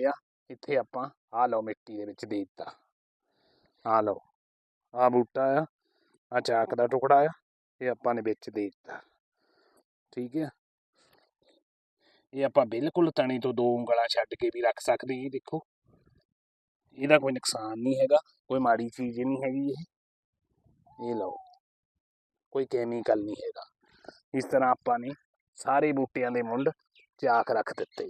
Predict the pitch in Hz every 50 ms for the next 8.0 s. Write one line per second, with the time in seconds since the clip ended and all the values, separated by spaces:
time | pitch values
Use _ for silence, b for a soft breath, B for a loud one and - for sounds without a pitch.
0 | - - - - _ - _ _ _ _ _ _ _ _ _ _ _ _ _ _
1 | _ - 131 131 127 139 160 151 - _ _ _ _ _ _ _ _ - - 131
2 | 131 131 135 - 143 135 - - 143 139 131 139 131 135 147 151 156 151 147 156
3 | 160 160 151 - - 127 123 - - 170 175 170 143 135 262 131 127 - 247 -
4 | - 240 247 240 - - - - - - - - - - - - - - - -
5 | - - - - - _ _ - 123 123 127 120 113 110 98 - - - - -
6 | - - - - - - - - - - 127 127 123 120 123 117 113 113 110 107
7 | 123 117 123 127 131 143 135 _ _ _ _ _ - - - 123 127 - - 160